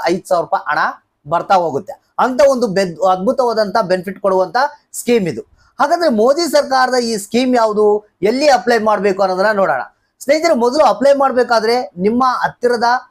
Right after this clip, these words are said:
ಬ್ಯಾಂಕ್ಗಳಲ್ಲಿ ಇದನ್ನ ಅಪ್ಲೈ ಮಾಡ್ತಾರೆ. ನಿಮ್ಮ ಅಕೌಂಟ್ ಯಾವ ಬ್ಯಾಂಕ್ ನಲ್ಲಿ ಇರುತ್ತೆ ಆ ಬ್ಯಾಂಕ್ ನಲ್ಲೇ ನೀವು ಅಪ್ಲೈ ಮಾಡಬಹುದು. ಹಾಗಾದ್ರೆ ಇದು, ಈ ಸ್ಕೀಮ್ ಯಾವ್ದಪ್ಪ ಅಂತಂದ್ರೆ ಅಟಲ್ ಪೆನ್ಷನ್ ಯೋಜನೆ ಅಂತ.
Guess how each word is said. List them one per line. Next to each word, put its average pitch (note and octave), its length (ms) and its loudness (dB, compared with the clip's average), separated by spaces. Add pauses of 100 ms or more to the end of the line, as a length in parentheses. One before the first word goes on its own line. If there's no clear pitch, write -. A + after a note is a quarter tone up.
(240)
ಬ್ಯಾಂಕ್ಗಳಲ್ಲಿ C4 720 0
ಇದನ್ನ G3+ 300 -2 (120)
ಅಪ್ಲೈ - 280 2
ಮಾಡ್ತಾರೆ. D3+ 760 -2 (120)
ನಿಮ್ಮ D4 240 2 (120)
ಅಕೌಂಟ್ A#3+ 380 0
ಯಾವ A3 220 2
ಬ್ಯಾಂಕ್ A3+ 300 -2
ನಲ್ಲಿ G#3+ 180 0
ಇರುತ್ತೆ F#3+ 240 0
ಆ E3+ 240 -2
ಬ್ಯಾಂಕ್ F3 360 -4
ನಲ್ಲೇ G3 240 -2
ನೀವು E3+ 260 0
ಅಪ್ಲೈ E3 440 -2
ಮಾಡಬಹುದು. C#3 720 -4 (360)
ಹಾಗಾದ್ರೆ D4+ 400 2
ಇದು, C4+ 100 -4
ಈ C4+ 140 -4
ಸ್ಕೀಮ್ C#4 320 -2
ಯಾವ್ದಪ್ಪ A#3+ 380 0
ಅಂತಂದ್ರೆ A3 560 -2 (200)
ಅಟಲ್ C#4 340 0
ಪೆನ್ಷನ್ A3+ 540 -2
ಯೋಜನೆ E3+ 300 2
ಅಂತ. C3+ 220 -2